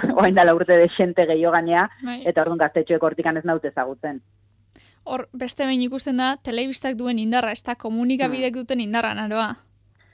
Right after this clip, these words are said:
Speaker 1: Bai, komunikabideek eta aurpegia jartzeko momentuan batez ere telebistak.
Speaker 2: Hori da, ze irratitik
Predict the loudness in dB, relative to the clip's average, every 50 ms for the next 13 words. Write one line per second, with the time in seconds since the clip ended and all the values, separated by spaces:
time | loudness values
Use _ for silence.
0 | _ _ _ _ _ 6 6 6 6 2 2 0 0 2 4 4 4 4 4 2
1 | 2 4 4 6 4 4 6 4 4 4 4 4 4 2 0 0 -2 0 0 0
2 | 2 0 0 2 2 2 4 4 4 2 2 0 0 0 0 0 0 0 -2 -2
3 | -4 -10 -14 -14 _ _ _ _ _ _ _ _ _ _ _ _ _ _ _ _
4 | _ -18 -18 -18 _ _ _ _ _ _ _ _ _ _ _ _ _ _ _ _
5 | _ _ _ _ -12 -10 -8 -8 -8 -8 -8 -8 -4 -4 -4 -2 -2 -4 -4 -2
6 | -2 -4 -4 -4 -6 -6 -8 -10 -12